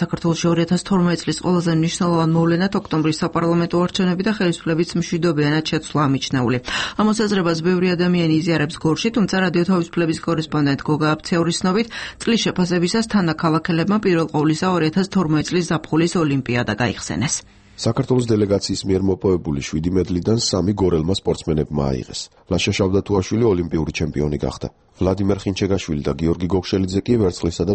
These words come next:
Speaker 2: ბრინჯაოს მედლებით დაბრუნდნენ. რომ არა მსაჯების შეცდომა, ხინჩეგაშვილიც ოლიმპიური ჩემპიონი გახდებოდა. ორი ათას თორმეტი წელი წარმატებული იყო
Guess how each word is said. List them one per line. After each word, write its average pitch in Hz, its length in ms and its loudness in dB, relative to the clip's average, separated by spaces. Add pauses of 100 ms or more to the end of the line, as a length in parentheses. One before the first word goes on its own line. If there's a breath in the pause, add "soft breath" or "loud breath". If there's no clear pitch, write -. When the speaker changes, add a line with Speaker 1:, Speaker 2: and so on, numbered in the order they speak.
Speaker 2:
ბრინჯაოს 82 400 0
მედლებით 76 480 -2
დაბრუნდნენ. 69 460 -6 (260 soft breath)
რომ 110 200 2
არა 107 160 2
მსაჯების 101 460 0
შეცდომა, 101 460 0
ხინჩეგაშვილიც 92 720 -2
ოლიმპიური 85 480 2
ჩემპიონი 76 400 0
გახდებოდა. - 520 -4 (280)
ორი 101 160 2
ათას 147 240 0
თორმეტი 120 440 2
წელი 117 200 2
წარმატებული 90 640 0
იყო - 140 -2